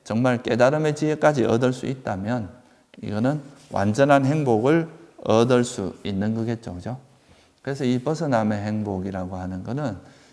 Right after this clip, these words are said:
감각적 욕망의 행복과는 달리 되게 이제 우리를 향상으로 인도하고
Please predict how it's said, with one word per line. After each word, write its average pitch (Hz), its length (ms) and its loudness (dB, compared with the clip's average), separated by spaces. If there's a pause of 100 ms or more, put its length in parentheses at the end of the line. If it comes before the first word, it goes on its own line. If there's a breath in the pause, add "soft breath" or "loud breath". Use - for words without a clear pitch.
(120 soft breath)
감각적 160 720 0
욕망의 147 480 2
행복과는 107 640 -2
달리 110 460 -2 (880 soft breath)
되게 113 360 0
이제 98 420 -2 (1200)
우리를 123 400 2
향상으로 175 580 4
인도하고 95 760 -4